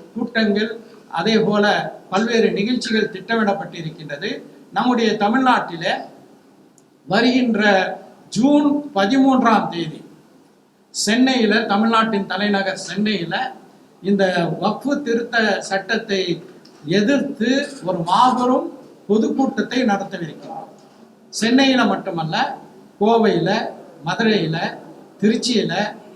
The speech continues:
திருநெல்வேலியில, வாணியம்பாடியிலையும்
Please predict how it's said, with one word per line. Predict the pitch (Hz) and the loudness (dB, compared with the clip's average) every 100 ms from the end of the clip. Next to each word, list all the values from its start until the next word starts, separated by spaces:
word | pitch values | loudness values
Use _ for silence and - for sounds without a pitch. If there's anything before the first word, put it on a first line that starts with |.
| - | -4
திருநெல்வேலியில, | 196 247 247 208 175 160 156 190 226 - - - - | 0 2 2 0 -2 -6 -4 -4 -6 -10 -20 -20 -2
வாணியம்பாடியிலையும் | 185 240 254 226 202 190 175 160 170 254 | 2 4 4 2 0 0 -4 -6 -6 -8